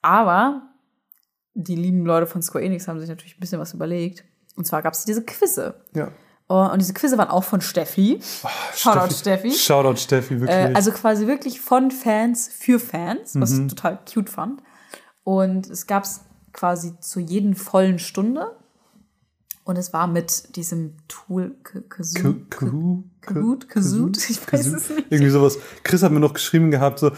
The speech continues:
Speaker 2: ha, ha, ha, Hauptsache Kazoo benutzt“ oder Kahoo oder wie auch immer.
Speaker 1: Ja,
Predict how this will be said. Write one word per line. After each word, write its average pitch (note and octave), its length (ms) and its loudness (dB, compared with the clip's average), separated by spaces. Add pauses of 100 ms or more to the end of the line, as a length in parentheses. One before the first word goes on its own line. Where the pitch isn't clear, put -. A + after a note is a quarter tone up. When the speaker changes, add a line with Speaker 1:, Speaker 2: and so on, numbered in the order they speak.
(160)
Speaker 2:
ha, F#3 240 6
ha, F#3 120 6
ha, F#3 400 4
Hauptsache E3 600 4 (160)
Kazoo E3+ 340 6
benutzt“ C3+ 480 4
oder C3 100 4
Kahoo D3+ 500 6
oder C3+ 200 6
wie C3+ 60 6
auch A#2 120 0
immer. D3+ 260 2 (920)
Speaker 1:
Ja, F3 220 -4